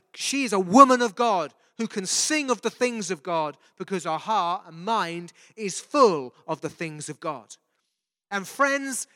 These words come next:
if you wanna be somebody who praises God, you've gotta fill your mind and heart with good things. Amen? We can only bring out what we've got stored inside.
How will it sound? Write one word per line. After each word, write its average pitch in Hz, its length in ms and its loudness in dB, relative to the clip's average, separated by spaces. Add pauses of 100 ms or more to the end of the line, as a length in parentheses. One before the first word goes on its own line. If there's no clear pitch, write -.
if 185 140 -4
you 233 160 2
wanna 294 200 0
be 262 140 -4
somebody 226 460 -6
who 220 80 -6
praises 233 880 -4
God, 196 600 2 (1160)
you've 165 100 -20
gotta 208 200 -4
fill 220 320 -2
your 190 180 -4
mind 185 640 -2
and 156 100 -12
heart 147 640 -6 (280)
with 151 280 -10
good 175 200 -6
things. - 760 -14 (1400)
Amen? 214 240 -6 (1000)
We 208 140 -6
can 220 120 -4
only 285 220 0
bring 254 260 -4
out 220 320 -4
what 214 140 -2
we've 202 160 -4
got 233 180 -2
stored 277 440 -6
inside. 262 680 -2